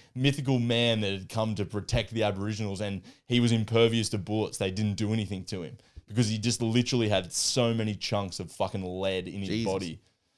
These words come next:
Speaker 1: Uh, I can't believe I've forgotten his name.
Speaker 2: Well, maybe we can put it in in post kind of thing.
Speaker 1: Yeah, we'll
Speaker 2: Um,
Speaker 1: put it in post. Uh, uh, we'll put it in before or whatever. But yeah.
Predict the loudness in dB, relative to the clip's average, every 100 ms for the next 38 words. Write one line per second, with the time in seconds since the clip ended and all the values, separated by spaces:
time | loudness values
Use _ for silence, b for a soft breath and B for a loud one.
0 | _ _ -2 0 0 -4 -8 -2 -2 2
1 | 2 2 0 0 -2 -2 -2 -4 -2 -2
2 | -4 -8 -20 _ -6 0 2 2 -2 -2
3 | -2 -4 -4 -2 -2 -2 -6 -4 -4 -4
4 | 2 6 6 6 4 2 2 0 2 2
5 | 2 -4 -4 -2 2 2 2 0 -4 0
6 | 0 0 -2 -6 -8 -8 -10 -6 -2 -2
7 | -2 -4 -4 -4 -4 -4 -4 -2 -2